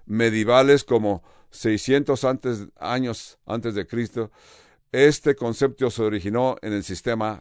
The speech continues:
católico, a lo que ellos llamaron pecados capitales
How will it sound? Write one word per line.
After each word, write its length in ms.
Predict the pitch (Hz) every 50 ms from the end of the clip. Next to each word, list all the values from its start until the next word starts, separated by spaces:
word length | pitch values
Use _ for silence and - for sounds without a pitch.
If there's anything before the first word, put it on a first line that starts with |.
| - _ -
católico, 920 | - 85 85 - - - 110 113 117 110 104 92 - - 87 85 82 - - _ _
a 120 | - 92 98
lo 120 | 98 95
que 160 | - - 107 113
ellos 360 | 120 120 117 107 - - -
llamaron 680 | 92 104 107 98 104 120 135 139 135 131 131 135 123 - _ _ _ - _ _ _ _ _
pecados 580 | - 98 92 - - 120 123 135 127 127 - -
capitales 800 | - 98 - - 87 - 139 139 147 147 143 143 - - - -